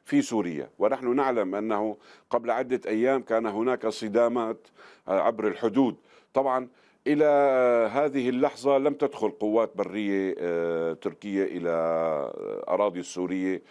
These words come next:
لمحاربة داعش، آه، كما هو، آه، حال الائتلاف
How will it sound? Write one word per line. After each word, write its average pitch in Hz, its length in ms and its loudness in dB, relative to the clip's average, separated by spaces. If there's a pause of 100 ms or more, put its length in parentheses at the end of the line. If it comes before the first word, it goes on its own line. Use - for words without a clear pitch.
(220)
لمحاربة 95 640 -2
داعش، 80 580 0 (400)
آه، 104 220 2
كما 139 300 0
هو، 113 260 2 (260)
آه، 87 640 0
حال 101 340 -2
الائتلاف 92 800 0